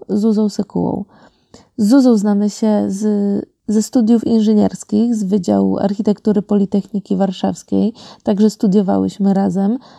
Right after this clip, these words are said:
Y, następnie obie zaczęłyśmy również program magisterski w Warszawie, który ja z przerwą dokończyłam, a Zuza przeniosła się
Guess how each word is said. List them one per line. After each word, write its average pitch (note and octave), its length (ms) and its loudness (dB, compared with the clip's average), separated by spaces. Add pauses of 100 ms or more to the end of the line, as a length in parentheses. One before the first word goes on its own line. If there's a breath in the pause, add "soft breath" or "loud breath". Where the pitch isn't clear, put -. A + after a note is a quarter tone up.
(240 loud breath)
Y, G3+ 160 4
następnie G#3 840 0 (440)
obie G#3+ 340 2
zaczęłyśmy G3+ 880 0
również G#3 340 -2
program A#3 380 -2
magisterski A#3 880 -6 (400 soft breath)
w G3+ 160 0
Warszawie, G3 680 -2 (200)
który G#3 560 -2 (120)
ja A3 400 0 (400)
z G#3 340 -4
przerwą G#3 580 0
dokończyłam, A#3+ 720 -2 (380)
a C#4 220 -6
Zuza A3 320 -2
przeniosła G#3 560 -2
się G3 260 -2